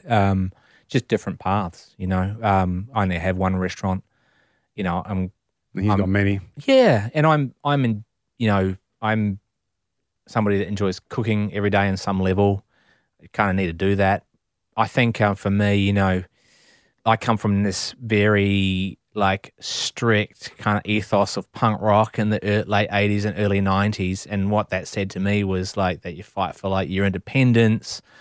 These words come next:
Speaker 1: I'd also read this book when I was eighteen on hospitality. I can't remember what it was called, but it was a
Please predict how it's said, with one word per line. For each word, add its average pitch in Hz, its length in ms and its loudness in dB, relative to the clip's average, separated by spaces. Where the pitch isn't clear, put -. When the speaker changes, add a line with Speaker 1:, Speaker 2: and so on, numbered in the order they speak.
Speaker 1:
I'd 104 100 0
also 117 260 2
read 98 180 -2
this 87 140 -6
book - 280 -2
when 104 80 0
I 95 40 0
was 92 180 -4
eighteen 98 640 -2
on 95 140 0
hospitality. 101 680 -2
I - 160 -10
can't - 180 -6
remember 101 180 -2
what 98 60 -2
it 87 60 -4
was 90 120 -10
called, 104 420 -2
but 107 80 -2
it 101 40 -2
was 95 120 -4
a 95 100 0